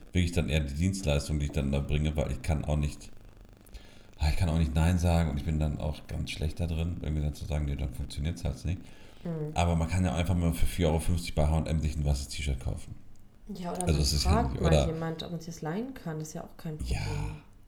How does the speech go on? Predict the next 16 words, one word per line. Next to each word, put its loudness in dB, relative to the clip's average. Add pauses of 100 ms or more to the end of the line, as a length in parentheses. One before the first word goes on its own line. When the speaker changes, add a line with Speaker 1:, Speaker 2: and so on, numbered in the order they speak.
(560)
Speaker 1:
da 0
denke 4
ich 2
mir 2
auch 0
immer, 2
„Okay, -2 (640)
du 0
Speaker 2:
Mhm. 0
Speaker 1:
verstehst 4
das 0
Ganze -2
hier -4
jetzt -6
grad -4
nicht.“ -12